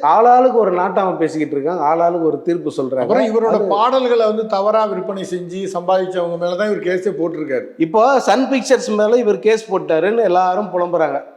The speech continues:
Speaker 1: அதை எப்படி கொண்டு போறாங்கன்னா, ரஜினிக்கு எதிராக நோட்டீஸ் விட்டாரு அப்படின்னு இவங்க வந்து ப்ரொஜெக்ட் பண்றாங்க. இப்போ யோசிச்சு பாருங்க, சன் பிக்சர்ஸ், இப்போ சன்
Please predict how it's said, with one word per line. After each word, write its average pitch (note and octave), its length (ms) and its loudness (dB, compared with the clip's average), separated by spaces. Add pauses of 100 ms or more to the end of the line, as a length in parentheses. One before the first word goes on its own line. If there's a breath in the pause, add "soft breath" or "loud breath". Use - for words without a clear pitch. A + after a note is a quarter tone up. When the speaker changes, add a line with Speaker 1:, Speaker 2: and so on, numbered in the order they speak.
Speaker 1:
அதை F3+ 240 0
எப்படி G3+ 220 0
கொண்டு G#3 180 2
போறாங்கன்னா, F3 400 0
ரஜினிக்கு A3+ 480 0
எதிராக G#3+ 340 2
நோட்டீஸ் F#3 380 0
விட்டாரு D#3 480 0
அப்படின்னு D3+ 260 -6 (160)
இவங்க C#3+ 260 -6
வந்து D3 100 -6
ப்ரொஜெக்ட் D3 380 -6
பண்றாங்க. G#2+ 400 -8
இப்போ C#3 160 -6
யோசிச்சு G3+ 340 0
பாருங்க, D3 560 -2 (260 loud breath)
சன் A#3 340 -2
பிக்சர்ஸ், F3+ 460 -2 (120)
இப்போ C#3+ 140 -2
சன் F#3+ 460 -4